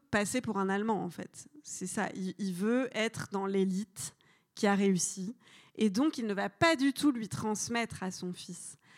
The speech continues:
euh, la culture juive. Il va lui transmettre très peu, euh, d'éléments de son judaïsme et il ne va pas jamais lui parler la langue que parlait cette communauté, donc troisième langue après l'allemand et le tchèque,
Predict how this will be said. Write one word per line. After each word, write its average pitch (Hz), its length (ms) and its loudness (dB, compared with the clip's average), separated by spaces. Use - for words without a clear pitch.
euh, 190 600 -2
la 202 160 0
culture 190 440 -2
juive. 233 440 0
Il 208 180 -6
va 208 140 2
lui 196 160 -4
transmettre 196 540 -6
très 285 220 2
peu, 247 300 -4
euh, 185 140 2
d'éléments 202 540 0
de 185 160 -2
son 190 220 -2
judaïsme 196 800 -2
et 302 320 2
il 208 180 -4
ne 190 80 0
va 185 180 0
pas 277 420 2
jamais 202 640 -2
lui 208 260 2
parler 208 560 0
la 190 260 0
langue 214 540 0
que 196 120 2
parlait 185 340 -2
cette 185 220 -6
communauté, 175 460 -4
donc 196 200 -6
troisième 185 560 0
langue 220 240 0
après - 460 -4
l'allemand 190 500 -2
et 180 60 -4
le 170 140 -4
tchèque, 240 340 -6